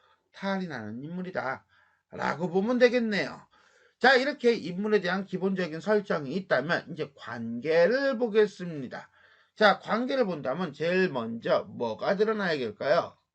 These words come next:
그렇죠, 요거죠. 일단 동네 여자들이 저 오기가 떡을 빌어먹는 것에 대해서 비난하고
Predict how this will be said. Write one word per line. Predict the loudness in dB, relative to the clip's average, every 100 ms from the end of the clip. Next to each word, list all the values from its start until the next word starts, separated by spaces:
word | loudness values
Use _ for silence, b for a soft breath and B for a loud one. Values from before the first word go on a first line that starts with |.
| _
그렇죠, | -12 -10 -10 -16 -8 -4 -4 -4 -8 -12
요거죠. | -12 -6 -2 -2 0 6 6 6 _ _ b b b b b
일단 | -2 4 4 4
동네 | -2 -2 0 4
여자들이 | 2 2 -2 -2 -2 -2 -2 -8 _ _ _ _ _
저 | -2
오기가 | 2 2 0 2 4 4 2 -4 b b _ 4
떡을 | 4 6 2
빌어먹는 | 2 0 2 0 -2 -6 -2
것에 | -2 2 0 2
대해서 | 2 2 0 0 0 -2 _
비난하고 | -16 -14 -10 -8 -8 -10 -6 0 2 0